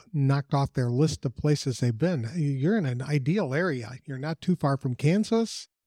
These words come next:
You got Oklahoma, not too far from Texas, Arkansas, Missouri.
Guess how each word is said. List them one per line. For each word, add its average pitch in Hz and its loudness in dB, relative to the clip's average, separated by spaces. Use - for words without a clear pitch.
You 117 -8
got 120 -4
Oklahoma, 160 2
not 143 -4
too 139 -4
far 127 -6
from 127 -12
Texas, 190 -2
Arkansas, 185 -2
Missouri. 175 2